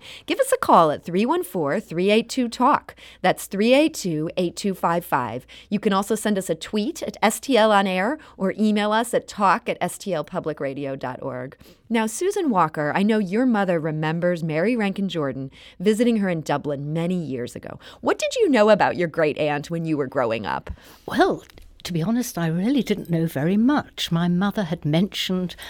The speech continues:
Speaker 2: this visit from a lovely lady from Saint Louis, and I also had a photograph of her with her mother, both looking a little bit stern, as they did in those days. So I really didn't know very much about her. She was a bit of a mystery figure for us.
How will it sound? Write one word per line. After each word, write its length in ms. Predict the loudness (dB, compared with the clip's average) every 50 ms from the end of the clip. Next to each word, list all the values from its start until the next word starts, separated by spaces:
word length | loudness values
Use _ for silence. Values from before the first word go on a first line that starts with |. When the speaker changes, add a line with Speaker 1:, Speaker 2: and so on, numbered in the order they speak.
| -18 -16 -6 -2
Speaker 2:
this 220 | -2 -2 0 0
visit 360 | 0 0 2 2 0 -2 -4
from 140 | -4 -6 -4
a 40 | -2
lovely 320 | -2 -2 -2 0 0 0
lady 360 | 0 0 0 0 0 0 0 -2
from 180 | -4 -4 -8
Saint 380 | -6 -4 -4 -4 -4 -4 -2 0
Louis, 640 | 2 2 2 2 0 -2 -4 -8 -10 -8 -10 -10 -12 -14 -18 -18 -18 -18 -10
and 260 | -4 -2 0 0 0 0
I 140 | 0 0
also 220 | -2 -2 -4 -4 -4
had 140 | -2 -2 -4
a 40 |
photograph 640 | -2 0 0 0 2 0 -2 -2 0 0 0 -2 -4 -6
of 120 | -8 -6
her 180 | -4 -4 -4 -4
with 220 | -4 -6 -6 -6
her 160 | -6 -6 -4
mother, 480 | -2 -2 -4 -4 -4 -4 -4 -4 -4 -6 -10 -16 -18 -6 0
both 220 | 2 2 2 2 -2
looking 220 | -4 -2 0 0
a 20 | 0
little 260 | 0 -4 -6 -6 -6
bit 140 | -8 -8 -6
stern, 540 | -8 -8 -4 0 2 2 4 2 2 0
as 140 | -2 -4 -4
they 140 | -4 -4 -2
did 200 | -2 -4 -4 -2
in 140 | -2 0 0
those 280 | 0 0 -2 -4 -6
days. 480 | -6 -4 -4 -2 -2 -2 -4 -4 -6 -10 -14 -18 -20 -20 -20 -20 -16 -12
So 320 | -4 0 2 2 4 2
I 140 | 2 0 0
really 260 | 2 2 4 4 2
didn't 240 | 0 0 -2 -2 -2
know 140 | 0 0 0
very 240 | 0 0 0 2 2
much 260 | 0 -2 -4 -6 -8
about 300 | -6 -4 -4 -4 -4 -6
her. 80 | -6 -6
She 120 | -6 -6
was 120 | -8 -6
a 40 | -6
bit 100 | -6 -4
of 40 | -2
a 80 | 0 2
mystery 400 | 2 2 0 -2 -2 -4 -4 -4
figure 460 | -2 0 0 0 0 0 -2 -2 -4
for 320 | -6 -2 0 0 0 0 -2
us. 340 | -4 -6 -8 -10 -12 -12